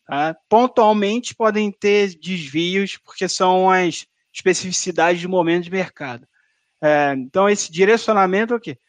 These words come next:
Uma oferta no preço, é, do patrimônio, preço patrimonial, é uma oferta que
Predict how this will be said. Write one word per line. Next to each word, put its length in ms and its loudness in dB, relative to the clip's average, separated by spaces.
Uma 100 4
oferta 520 2
no 200 -2
preço, 560 2
é, 640 -2
do 220 4
patrimônio, 960 0
preço 300 -8
patrimonial, 1080 -2
é 160 4
uma 160 4
oferta 400 2
que 380 -4